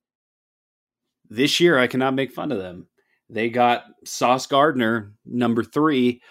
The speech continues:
Some people thought he would go number two to the Texans. That was not the case. A steal right there. They get Garrett Wilson,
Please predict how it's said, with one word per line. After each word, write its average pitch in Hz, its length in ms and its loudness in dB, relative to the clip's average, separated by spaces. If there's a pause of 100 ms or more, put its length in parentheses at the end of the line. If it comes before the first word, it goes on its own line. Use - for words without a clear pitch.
(180)
Some 139 240 -2
people 131 260 -2
thought 131 220 2
he 131 160 0
would 131 140 0
go 131 140 6
number 127 280 4
two 139 240 0
to 135 100 -2
the 120 140 0
Texans. 101 480 -4
That 110 160 0
was 117 100 -2
not 120 160 -2
the 120 80 -2
case. 107 460 -2 (340)
A 98 80 -4
steal 110 480 0
right 127 240 4
there. 165 400 0 (380)
They 104 100 -4
get 113 220 0
Garrett 127 340 2
Wilson, 127 680 0